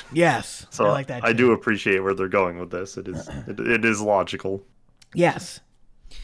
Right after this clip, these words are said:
Speaker 2: So Yuki was on the track team, but something happened to him when he gave it all up, but now he just plays video games. He's excited because today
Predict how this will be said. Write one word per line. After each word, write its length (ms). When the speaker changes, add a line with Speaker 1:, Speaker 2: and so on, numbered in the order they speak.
Speaker 2:
So 160
Yuki 460
was 120
on 120
the 80
track 320
team, 400
but 100
something 240
happened 400
to 200
him 140
when 120
he 40
gave 240
it 80
all 220
up, 320
but 100
now 220
he 80
just 160
plays 240
video 280
games. 540
He's 160
excited 520
because 260
today 520